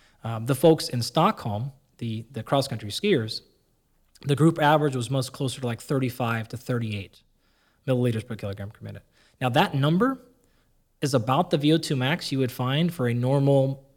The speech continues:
college male. And so these folks that were literally eighty or ninety, um, if the, you know, the joke, if a saber-toothed tiger ran in the room or, or whatever and it chased it down and we all had to run,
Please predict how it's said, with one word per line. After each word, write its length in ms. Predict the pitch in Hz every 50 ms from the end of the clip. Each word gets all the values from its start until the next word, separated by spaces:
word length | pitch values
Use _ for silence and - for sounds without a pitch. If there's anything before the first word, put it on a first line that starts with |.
| _ _ _
college 440 | - - 143 135 131 127 123 - 123
male. 260 | 110 104 95 90 - _ _ _ _ _ _ _ _ _ _ _ _ _ _ _ _ _ _ _ _ _ -
And 120 | 139 123
so 100 | - 156
these 200 | 151 185 185 170
folks 340 | - - 190 202 190 190 -
that 100 | 160 139
were 120 | 135 139
literally 360 | 135 143 160 165 156 151 139
eighty 440 | 135 147 160 156 147 135 123 123 - -
or 100 | 127 127
ninety, 580 | 131 135 151 165 156 131 127 120 120 120 120 - _ _ _ _ _ _
um, 240 | - 123 120 123 - - _ _ _ _ _ _ _ _
if 260 | - 165 156 160 - -
the, 300 | 160 151 139 131 131 - - -
you 240 | 185 170 170 151
know, 80 | 135 127
the 120 | 120 127
joke, 320 | 123 120 147 156 147 - -
if 180 | 135 117 -
a 220 | 131 120 120 120 -
saber-toothed 520 | - - 156 151 147 156 147 - 165 151
tiger 320 | - 175 180 185 170 165 151
ran 180 | 147 151 151
in 60 | 147
the 80 | 139 135
room 340 | 131 135 143 147 151 147 139
or, 100 | 127 120
or 140 | - 127 127
whatever 340 | 123 139 180 202 180 156 147
and 80 | 139
it 60 | 139 123
chased 240 | - 156 139 -
it 100 | 135 123
down 340 | - 165 175 160 139 135 131 - - _ _ _ _ _ _ _ -
and 140 | - 127 127
we 80 | 139
all 100 | 139 135
had 200 | 135 156 160 156
to 40 | 139
run, 540 | 131 139 180 185 147 123 139 165 170 -